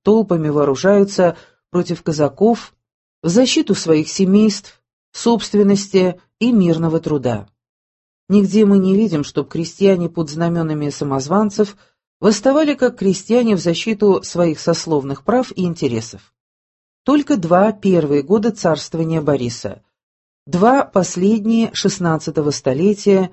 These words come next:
современники называют спокойными, счастливыми. В первом году нового века мы должны, следовательно, положить начало смут. Но какая же была первая смута? Этого мы не знаем по недостатку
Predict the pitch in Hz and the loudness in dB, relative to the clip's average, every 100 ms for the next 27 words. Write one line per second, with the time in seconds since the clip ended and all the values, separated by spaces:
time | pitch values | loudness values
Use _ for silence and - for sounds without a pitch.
0 | _ _ _ _ - 214 240 285 311 285 | _ _ _ _ 0 2 2 2 0 -2
1 | - 247 208 175 180 214 220 - - 208 | -2 0 2 2 2 2 2 -2 -4 -4
2 | 202 180 151 131 120 110 - _ _ - | 0 0 0 -2 -4 -6 -10 _ _ -6
3 | 240 - 135 110 104 101 - _ _ _ | -6 -2 -2 -2 -6 -10 -16 _ _ _
4 | _ _ _ _ _ _ _ 190 165 160 | _ _ _ _ _ _ _ 0 0 -2
5 | 156 147 143 143 139 147 143 131 131 190 | -2 -2 0 -2 -2 -4 -2 -2 0 0
6 | 240 233 226 - _ _ - 269 269 233 | 0 0 -2 -4 _ _ -2 2 2 2
7 | 240 254 214 226 220 208 202 196 196 156 | 0 0 0 2 0 0 0 0 0 -2
8 | 156 196 202 156 147 - 165 170 - 160 | 0 0 -2 -6 -4 -2 0 -2 -6 -6
9 | 131 120 - _ _ _ _ _ 147 165 | -6 -6 -12 _ _ _ _ _ -2 -2
10 | - - 156 - 226 269 240 226 165 165 | -2 -4 -4 0 2 2 0 -2 0 0
11 | 185 180 _ 208 190 135 120 113 117 - | 0 -2 _ 2 2 2 -2 -6 -8 -12
12 | 135 117 110 110 - _ _ _ _ _ | -6 -6 -6 -12 -14 _ _ _ _ _
13 | _ _ _ _ _ _ _ _ 240 247 | _ _ _ _ _ _ _ _ -2 0
14 | 220 185 151 135 - 151 139 143 170 233 | 0 0 -2 -4 -10 -10 -8 -4 0 0
15 | 240 220 170 151 127 123 208 226 - 226 | -2 -4 -4 -2 -4 -4 -4 -6 -2 -2